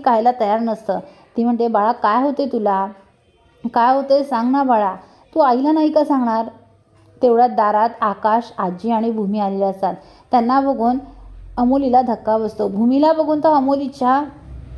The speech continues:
तळपायच्या मस्तकात जाते. आता तिघेही आतमध्ये येतात. आता भूमी धावत येते आणि म्हणते, "दे, दे अ-, अमोली बाळाला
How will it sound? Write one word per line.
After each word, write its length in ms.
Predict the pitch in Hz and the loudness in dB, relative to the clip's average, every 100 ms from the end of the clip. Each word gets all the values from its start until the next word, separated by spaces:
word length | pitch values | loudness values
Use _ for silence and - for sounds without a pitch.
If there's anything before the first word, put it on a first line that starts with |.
| - - | -14 -2
तळपायच्या 680 | 285 302 269 254 240 262 269 | 4 4 4 2 2 2 2
मस्तकात 540 | 262 202 170 233 240 | 0 -4 -2 0 2
जाते. 600 | 220 214 202 180 - - - - | 2 -2 -2 -8 -10 -16 -14 -4
आता 200 | 196 220 | -2 -2
तिघेही 420 | 220 226 220 240 | -4 -4 0 2
आतमध्ये 440 | 240 185 214 214 220 | 2 0 -4 -2 -2
येतात. 260 | 214 190 - - | -2 -4 -4 -4
आता 200 | 202 220 | 0 0
भूमी 260 | 214 233 | 0 -2
धावत 320 | 233 214 220 262 | 0 0 0 -2
येते 160 | 240 | -2
आणि 180 | 226 254 | 0 2
म्हणते, 280 | 269 233 226 | 0 0 -2
"दे, 260 | 214 226 190 - - - | 0 -2 -4 -16 -20 -8
दे 200 | 220 285 | 0 2
अ-, 340 | 311 - - - - | 2 -2 -12 -12 -2
अमोली 380 | 254 254 254 269 | 0 2 0 -2
बाळाला 560 | 233 240 220 226 208 | 0 2 4 2 0